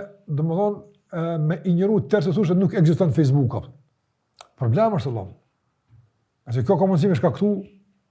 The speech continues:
pasoja, e, të kundërta nga ato që ti po dënon. Prandaj, disa udhëzime si shpejt lidhen me këtë çështje, apo thon? E para të ndonjë vëllazër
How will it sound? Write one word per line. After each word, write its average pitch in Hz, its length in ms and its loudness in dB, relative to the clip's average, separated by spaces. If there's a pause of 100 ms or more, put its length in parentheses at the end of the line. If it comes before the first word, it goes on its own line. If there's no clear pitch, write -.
(880)
pasoja, 185 500 2 (600)
e, 156 220 -8 (280)
të - 80 -20
kundërta 214 460 0
nga 160 160 2
ato 170 140 0
që 185 120 0
ti - 100 0
po 160 120 0
dënon. 117 220 -6 (1300)
Prandaj, 185 320 2 (1700)
disa 190 180 2
udhëzime 214 320 2
si 196 120 2
shpejt 208 440 0
lidhen 175 240 -2
me 156 80 -2
këtë 156 200 -2
çështje, 139 260 -4
apo 127 160 -6
thon? 196 100 -10 (1500)
E 131 80 -4
para 240 240 4
të 202 120 0
ndonjë 214 180 0
vëllazër 208 280 2